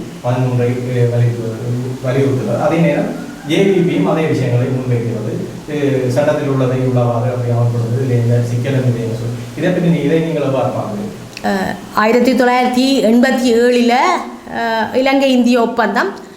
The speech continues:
Speaker 2: அது, அஹ், பதிமூன்றாவது திருத்த சட்டமாக அரசியல் அமைப்பில் சட்டமாகவே இருக்கு. அந்த சட்டத்தை, அஹ், நடைமுறைப்படுத்த இல்லையென்றது அது அரசினுடைய,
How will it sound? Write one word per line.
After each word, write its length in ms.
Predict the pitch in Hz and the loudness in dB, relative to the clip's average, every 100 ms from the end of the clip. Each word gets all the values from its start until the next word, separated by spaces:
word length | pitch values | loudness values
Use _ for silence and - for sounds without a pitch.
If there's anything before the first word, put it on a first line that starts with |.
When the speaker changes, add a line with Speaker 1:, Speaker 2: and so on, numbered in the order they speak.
| - - - | -20 -20 -6
Speaker 2:
அது, 380 | 247 294 277 - | -2 0 0 0
அஹ், 280 | 254 240 | 0 0
பதிமூன்றாவது 480 | 262 277 277 254 247 | 2 4 4 4 2
திருத்த 300 | 247 240 247 | 0 0 0
சட்டமாக 720 | 233 226 226 220 214 - 320 359 - - - - | 0 0 0 0 -2 0 -2 -4 -12 -20 -18 -4
அரசியல் 400 | 302 320 311 277 | -2 0 2 2
அமைப்பில் 600 | 247 247 247 254 370 415 | 2 -2 -4 -4 -4 -4
சட்டமாகவே 680 | 311 277 320 311 285 294 311 | -6 -2 0 0 0 -2 -2
இருக்கு. 340 | 226 233 233 - - - - - | -2 -4 -8 -16 -20 -20 -20 -10
அந்த 160 | 240 | -4
சட்டத்தை, 420 | 247 269 294 339 349 | -2 0 0 0 0
அஹ், 840 | 359 - - - - - - - | -2 -6 -18 -20 -20 -20 -20 -8
நடைமுறைப்படுத்த 760 | 262 277 311 320 302 294 294 302 | -2 0 2 2 2 0 0 0
இல்லையென்றது 840 | 294 285 285 285 277 269 277 330 415 - - - - - | 0 -2 -2 0 0 -2 -4 -4 -6 -10 -16 -20 -20 -6
அது 280 | 285 370 | -4 -2
அரசினுடைய, 640 | 359 294 339 339 320 302 | -2 0 0 0 -2 -2